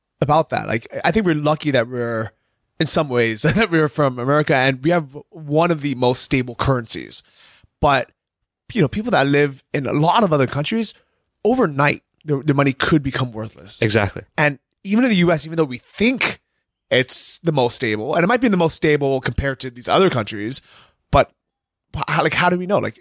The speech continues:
Speaker 1: do, do we, do I actually have three hundred grand in the bank, or do I just have a bunch of fucking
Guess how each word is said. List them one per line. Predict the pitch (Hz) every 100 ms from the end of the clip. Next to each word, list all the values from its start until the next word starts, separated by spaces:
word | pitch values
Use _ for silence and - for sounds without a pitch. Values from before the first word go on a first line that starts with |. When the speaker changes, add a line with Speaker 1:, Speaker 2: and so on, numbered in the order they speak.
| 160
Speaker 1:
do, | 156
do | 151 147
we, | 185 175 160 _ _ _ _ -
do |
I | 185
actually | 160 175 - 131
have | 151 156
three | 156
hundred | 151 135
grand | 135 135
in |
the | 113
bank, | 101 151 233 - _ _
or | 160 160 151 147 139 _ _ _
do | -
I | 151
just | 156
have | 165
a | 151
bunch | 143 139
of |
fucking | 131 131 120 113